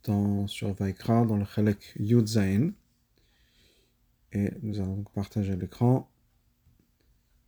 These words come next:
Un instant. Donc, la Rami nous dit la chose suivante. Beseder HaKorbanot, Shedinem Buvarim Beparashatenu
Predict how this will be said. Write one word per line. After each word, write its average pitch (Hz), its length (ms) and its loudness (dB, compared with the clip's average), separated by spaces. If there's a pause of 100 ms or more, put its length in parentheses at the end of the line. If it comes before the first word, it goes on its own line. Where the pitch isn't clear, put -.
(360)
Un 82 60 -8 (100)
instant. - 580 -2 (4000)
Donc, 104 280 2 (120)
la 110 100 0
Rami 139 120 4
nous 147 80 2
dit 139 100 0
la 123 120 4
chose - 180 -4
suivante. 87 220 -4
Beseder 156 340 2
HaKorbanot, 110 600 4 (960)
Shedinem 123 500 6
Buvarim 110 400 4
Beparashatenu 95 720 -6